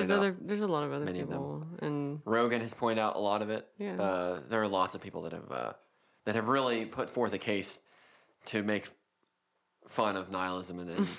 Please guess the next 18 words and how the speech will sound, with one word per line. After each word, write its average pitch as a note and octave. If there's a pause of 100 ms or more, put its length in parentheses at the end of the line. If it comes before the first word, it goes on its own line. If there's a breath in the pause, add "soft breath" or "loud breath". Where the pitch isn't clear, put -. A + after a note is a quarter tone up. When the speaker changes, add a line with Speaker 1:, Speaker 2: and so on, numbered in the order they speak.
Speaker 1:
<laughs> - (100)
Speaker 2:
and, F3+ (180)
and F#2+
its -
enterprise. F2 (1000 soft breath)
And, G#2+
uh, G2 (180)
and A#2
the G#2
last F#3
thing E3+
that -
will, A#2 (200)
so G#2 (560)
pursuing C3
meaning, D#3+ (680)
stopping G#2+
nihilism, A#2+